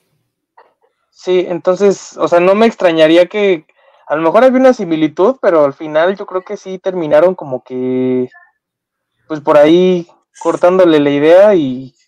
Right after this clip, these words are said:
y jineteándosela un poco. Am, creo que también el, el problema con, con, o sea, por cómo se desarrollan algunos personajes, es que sí parece muy improvisado. O sea, no sé, me da la sensación incluso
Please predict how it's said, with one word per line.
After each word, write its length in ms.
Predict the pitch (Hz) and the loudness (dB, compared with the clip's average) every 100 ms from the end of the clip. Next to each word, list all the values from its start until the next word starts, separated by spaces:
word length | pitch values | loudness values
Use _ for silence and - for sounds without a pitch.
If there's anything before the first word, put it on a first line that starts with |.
| _ _ | _ _
y 360 | - 135 139 139 | -20 -20 -18 -16
jineteándosela 760 | 151 143 139 160 165 156 139 | -10 -6 -2 -2 -2 -2 -2
un 120 | 151 | -2
poco. 380 | 147 156 147 147 _ _ _ _ _ _ _ - | -2 -4 -6 -12 _ _ _ _ _ _ _ -2
Am, 400 | 156 156 151 - - 170 | 0 0 -2 -8 -18 -6
creo 120 | 247 | -2
que 120 | 294 | 0
también 360 | 285 233 233 254 | 2 2 0 -2
el, 380 | 220 208 208 202 | -4 -2 -2 -4
el 160 | 185 180 | -6 -8
problema 380 | - 180 220 233 | -4 -2 0 0
con, 600 | 202 165 147 139 135 127 _ _ _ _ _ _ - _ _ - - - - _ | 0 -2 -4 -8 -10 -12 _ _ _ _ _ _ -20 _ _ -20 -20 -20 -20 _
con, 560 | 170 170 160 156 147 139 _ _ | -2 0 0 -2 -6 -10 _ _
o 140 | - | -8
sea, 80 | 170 | -6
por 160 | 143 165 | -4 -2
cómo 240 | 185 208 | 0 0
se 80 | 190 | 0
desarrollan 340 | 151 147 175 | -2 2 2
algunos 360 | 180 143 160 165 | 2 0 -2 -4
personajes, 840 | - 131 135 135 135 202 294 _ _ _ _ _ _ _ _ _ _ | -6 -10 -6 -6 -4 -6 -8 _ _ _ _ _ _ _ _ _ _
es 120 | 175 170 | -12 -8
que 100 | 214 | -6
sí 140 | 208 | -2
parece 320 | 202 202 202 | 0 0 0
muy 160 | 190 196 | -2 -2
improvisado. 800 | 196 156 143 135 175 175 165 156 _ _ _ _ _ _ | -2 -4 -4 -2 0 0 0 -6 _ _ _ _ _ _
O 80 | - | -6
sea, 300 | 160 160 147 - _ _ _ _ _ 160 | 0 2 2 -4 _ _ _ _ _ -2
no 180 | 185 | -2
sé, 220 | 185 202 202 | 0 0 2
me 100 | 185 | 2
da 140 | 185 | 4
la 120 | 202 | 2
sensación 460 | 202 185 160 175 180 | 0 -4 -4 -4 -4
incluso 540 | 180 180 175 185 180 | -4 -4 0 -2 -2